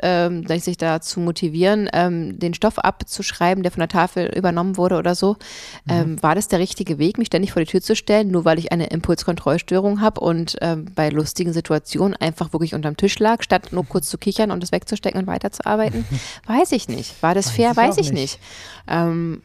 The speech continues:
Speaker 1: und das ist halt sowas, ne? Darunter habe ich natürlich gelitten. Und das,
Speaker 2: Mhm.
Speaker 1: wenn ich das nicht hätte, diese angeborene neurologische Störung, gegen die man nichts machen kann, die, gegen die es immer bei A D S immer Medikamente gibt, bei Autismus gibt's da keine Medikamente.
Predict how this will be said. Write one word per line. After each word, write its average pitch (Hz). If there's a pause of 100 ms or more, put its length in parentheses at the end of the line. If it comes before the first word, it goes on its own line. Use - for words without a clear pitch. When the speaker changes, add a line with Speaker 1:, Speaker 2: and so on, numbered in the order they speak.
Speaker 1:
und 175
das -
ist 196
halt 180
sowas, 156
ne? 220
Darunter 175
habe 175
ich 180
natürlich 196
gelitten. 214 (360)
Und 160
das, - (160)
Speaker 2:
Mhm. 139
Speaker 1:
wenn 175
ich 175
das 165
nicht 160
hätte, 220
diese 180
angeborene 196
neurologische 170
Störung, 214
gegen 185
die 175
man 156
nichts 151
machen 175
kann, 240
die, 185 (680)
gegen 165
die 180
es 175
immer 165
bei 165
A 165
D 175
S 208
immer 220
Medikamente 185
gibt, 233
bei -
Autismus 185
gibt's -
da -
keine 196
Medikamente. 226